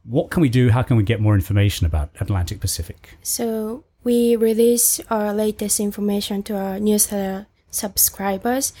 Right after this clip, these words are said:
Speaker 2: So subscribe to our newsletter from our website
Speaker 1: Okay.
Speaker 2: or follow our social media.
Speaker 1: Great.
Speaker 2: We have Instagram, Facebook, and Twitter.
Speaker 1: Fantastic.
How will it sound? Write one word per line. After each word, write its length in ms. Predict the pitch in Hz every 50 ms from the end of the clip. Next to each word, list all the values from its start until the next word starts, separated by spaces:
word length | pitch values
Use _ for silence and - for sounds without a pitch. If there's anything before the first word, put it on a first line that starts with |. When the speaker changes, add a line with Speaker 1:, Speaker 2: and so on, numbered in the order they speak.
| - - - -
Speaker 2:
So 460 | - - 220 208 202 202 202 202 202
subscribe 800 | - - - 220 220 - - - - 226 220 208 208 208 208 208 - _ _
to 160 | - 220 208 202
our 320 | 196 190 185 185 185 185 202
newsletter 680 | 208 202 196 202 - - 220 190 190 185 185 185 185
from 460 | 190 - 226 220 220 214 208 208 208 -
our 520 | - 208 196 196 196 196 202 202 208 226 247 -
website 680 | 214 202 196 - - - - 311 415 - - - - -
Speaker 1:
Okay. 240 | - - - - - - _ -
Speaker 2:
or 400 | 208 202 202 196 196 196 - -
follow 380 | - - 214 208 202 202 196
our 480 | 190 190 190 185 190 202 202 202 226 254 - _
social 320 | - - - 214 - 214 202
media. 420 | 202 - - - - - 302 285 - - - -
Speaker 1:
Great. 300 | - - - - - - - _ _ -
Speaker 2:
We 100 | 208 208
have 300 | 202 196 220 208 202 202 220
Instagram, 680 | 220 214 214 - 226 208 - 208 196 196 196 202 202
Facebook, 440 | - - 196 190 - - - 190 -
and 160 | 196 190 190
Twitter. 340 | - - - - - 254 240 - _ _
Speaker 1:
Fantastic. 800 | - - 82 78 76 - 80 76 - - - - - - - -